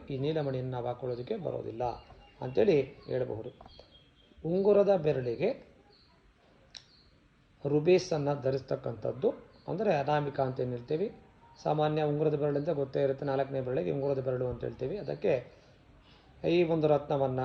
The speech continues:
ಸೂರ್ಯನ ರತ್ನವಾಗಿರ್ತಕ್ಕಂಥದ್ದು, ಅದನ್ನು ನಾವು ಧರಿಸಿದಾಗ ಶತ್ರುಗಳನ್ನು ಸೋಲಿಸೋದಕ್ಕೆ ಒಂದು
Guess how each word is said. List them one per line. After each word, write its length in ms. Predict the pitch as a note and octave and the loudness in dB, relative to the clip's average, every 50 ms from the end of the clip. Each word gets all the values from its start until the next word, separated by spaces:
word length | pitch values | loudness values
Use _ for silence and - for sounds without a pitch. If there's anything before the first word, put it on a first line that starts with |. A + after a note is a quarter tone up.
| C3+ - | -4 -6
ಸೂರ್ಯನ 440 | - - E3 D#3+ D#3 D3+ D3+ C#3+ C#3 | -6 -2 0 2 2 4 2 2 2
ರತ್ನವಾಗಿರ್ತಕ್ಕಂಥದ್ದು, 1160 | C3+ C3+ C3+ - C#3 C#3 C3+ C3 B2 C3 C3 - C3+ C3 - B2+ A#2 A#2 B2+ B2 A#2+ - C#3 E3+ G#3+ - - - - - - - _ - | 0 0 -2 -2 0 0 0 0 0 -2 -6 -6 -8 -8 -8 -10 -6 -6 -6 -6 -2 -2 -2 -2 -2 -6 -12 -20 -20 -20 -20 -20 _ -8
ಅದನ್ನು 300 | - C#3 D3 D#3+ D#3+ D3+ | -6 -4 -2 -2 0 0
ನಾವು 180 | C#3+ C#3 C3+ C3 | 2 2 0 0
ಧರಿಸಿದಾಗ 460 | B2 B2+ B2 A#2+ - - A#2+ B2+ E3+ A#3+ - - - - - - - - - - _ _ - _ _ - | 0 -4 -6 -6 -6 -4 -2 -2 -2 -4 -4 -8 -16 -20 -20 -20 -20 -20 -20 -20 _ _ -20 _ _ -14
ಶತ್ರುಗಳನ್ನು 1200 | - - - D#3+ D#3 D#3 - - - - - - G3+ G#3+ G3+ F3 F3 D3+ C#3 C3+ C#3 D#3 G3 C4 D4+ - - - - - | -8 0 2 2 2 0 -4 -12 -20 -4 -2 2 4 4 4 4 2 0 0 0 0 -2 -2 -4 -6 -10 -16 -20 -20 -20
ಸೋಲಿಸೋದಕ್ಕೆ 880 | - - D#3 D3 D3+ D3 D3 C#3 - C#3 C3+ C3 - C#3 C3+ - - D3 | -6 -2 0 0 2 2 0 0 -2 -4 -4 -4 -6 -10 -10 -6 -6 -6
ಒಂದು 280 | C3+ B2+ B2 C3 E3 | -6 -4 -4 -4 -4